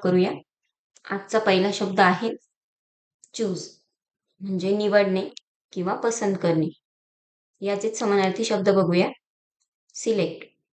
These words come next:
म्हणजे निवड करणे, अनेक पर्यायांमधून योग्य पर्याय निवडणे.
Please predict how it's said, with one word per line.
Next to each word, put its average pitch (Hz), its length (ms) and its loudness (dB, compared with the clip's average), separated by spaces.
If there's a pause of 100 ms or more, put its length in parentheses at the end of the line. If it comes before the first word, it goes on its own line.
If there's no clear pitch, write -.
(300)
म्हणजे 196 320 -2
निवड 196 260 0
करणे, 165 320 -4 (720)
अनेक 240 300 -6
पर्यायांमधून 226 840 2 (180)
योग्य 202 340 -2
पर्याय 185 340 0
निवडणे. 165 460 2